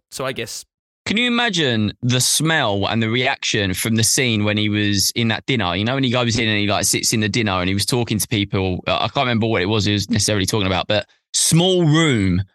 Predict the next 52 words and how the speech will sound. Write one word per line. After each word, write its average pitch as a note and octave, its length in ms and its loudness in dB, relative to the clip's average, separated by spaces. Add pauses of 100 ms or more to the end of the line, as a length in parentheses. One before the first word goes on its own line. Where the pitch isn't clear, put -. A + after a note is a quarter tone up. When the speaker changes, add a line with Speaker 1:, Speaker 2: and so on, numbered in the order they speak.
(320)
Speaker 2:
dinner, A#2+ 420 0 (560)
suit - 360 0
looked - 180 -4
smelly, A2 420 0
he C3+ 200 0
looked A#2+ 220 -2
smelly. G#2 260 0
I A2 80 0
can't E3 180 -2
imagine B2+ 260 0
that A2 80 0
was A2 120 0
enjoyable G2+ 420 2
for G2 120 -4
the G2 80 -2
people F#2+ 260 0
that F2 80 2
he F#2 100 2
was F#2+ 360 0
chatting E2 560 -2
to. D#2 260 0
That E2 140 -2
must G#2+ 160 -2
have G#2+ 80 0
been G#2 260 2
horrid, - 480 -4
'cause C3 140 -2
they D#3 80 0
actually G#2+ 260 -2
thought G#2 120 0
he E2 60 2
was G#2+ 100 2
a - 20 0
real B2 180 2
person, C#3+ 420 0 (200)
as A#2 100 -2
Speaker 1:
Uh, - 60 -2
Speaker 2:
they A2+ 100 0
did G#2 180 -2
throughout B2 200 -2
the B2 80 0
whole C#3 120 0
of G2 60 0
Borat. F#2 320 -2 (220)
Speaker 1:
Pamela G3+ 360 -2
Anderson F3 300 -2
has D3 160 -4
recently D3+ 300 -4
brought C3+ 220 -2
out G#2+ 180 -2
a A2+ 40 -4
book. G#2+ 580 -4